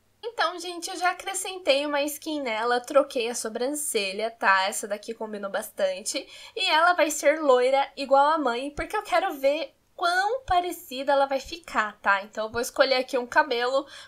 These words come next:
porque eu demoro demais, né? Então eu vou escolher, e quando eu escolher eu mostro pra vocês qual foi que eu achei mais bonito e que combinou com ela.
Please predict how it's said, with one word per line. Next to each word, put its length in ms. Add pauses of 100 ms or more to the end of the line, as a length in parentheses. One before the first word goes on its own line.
porque 220
eu 60
demoro 480
demais, 520
né? 300 (220)
Então 140
eu 60
vou 100
escolher, 500
e 60
quando 220
eu 40
escolher 380
eu 80
mostro 280
pra 140
vocês 340
qual 200
foi 560 (400)
que 160
eu 600
achei 280
mais 240
bonito 400
e 60
que 160
combinou 480
com 220
ela. 380